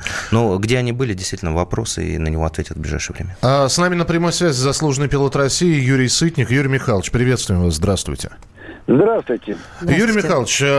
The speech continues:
Speaker 2: м, в самолёт бьёт молния, самолёт, э, решает, э, садиться, садиться с полными баками,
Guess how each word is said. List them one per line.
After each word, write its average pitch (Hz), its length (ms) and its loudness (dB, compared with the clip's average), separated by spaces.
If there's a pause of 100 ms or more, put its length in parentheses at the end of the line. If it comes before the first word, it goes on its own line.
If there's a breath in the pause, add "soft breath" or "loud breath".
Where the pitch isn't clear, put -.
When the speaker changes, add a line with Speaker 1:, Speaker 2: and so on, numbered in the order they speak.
(220)
Speaker 2:
м, 127 460 -2
в 110 60 -4
самолёт 185 600 0
бьёт 156 400 0
молния, 127 580 0
самолёт, 131 540 2
э, 123 340 2
решает, 127 640 0
э, 95 440 2
садиться, 104 680 -2
садиться 107 480 -2
с - 100 -2
полными 117 440 2
баками, 90 580 -2